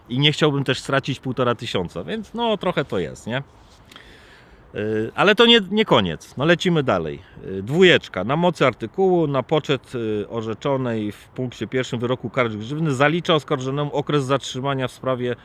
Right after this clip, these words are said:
y, od dnia tamtego i tego. No bo gość trafił na dołek.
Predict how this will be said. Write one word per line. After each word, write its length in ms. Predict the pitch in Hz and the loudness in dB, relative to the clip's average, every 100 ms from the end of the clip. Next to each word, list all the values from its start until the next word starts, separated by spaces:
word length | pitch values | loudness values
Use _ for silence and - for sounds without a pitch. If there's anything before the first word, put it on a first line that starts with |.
| - - | -14 -8
y, 320 | 120 113 113 - | -4 -2 -4 -2
od 200 | 123 110 | -2 -2
dnia 340 | 117 131 123 | -2 0 0
tamtego 440 | 117 107 127 117 | -2 -4 -2 -2
i 60 | 110 | -4
tego. 240 | 95 87 - - - - | -4 -6 -8 -14 -12 0
No 140 | 165 | 2
bo 240 | 170 185 131 | 6 4 4
gość 340 | 135 147 196 - | 0 4 4 4
trafił 260 | 175 190 | 0 4
na 120 | 185 160 | 4 6
dołek. 420 | 127 98 95 | 6 6 2